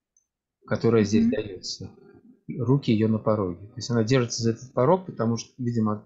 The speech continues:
Speaker 1: тот ужас, который она пережила, она пытается ухватиться за что-то. И это, так она умирает.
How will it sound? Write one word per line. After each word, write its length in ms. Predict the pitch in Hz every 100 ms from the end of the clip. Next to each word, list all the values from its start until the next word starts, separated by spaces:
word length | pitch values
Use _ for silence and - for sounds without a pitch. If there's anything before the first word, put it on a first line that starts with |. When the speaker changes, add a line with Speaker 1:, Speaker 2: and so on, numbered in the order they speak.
| -
Speaker 1:
тот 140 | - 110
ужас, 180 | 165 160
который 280 | 123 113
она 120 | 107 104
пережила, 560 | - 104 110 104 95 101
она 120 | 117
пытается 460 | 110 - 101 -
ухватиться 480 | 113 - 117 127 -
за 100 | 110
что-то. 380 | 104 - - _ _ _ _ _ _ _ _ _ _ _ _ -
И 60 |
это, 180 | 127 147 -
так 180 | 156
она 160 | 151 135
умирает. 500 | 131 131 117 85 87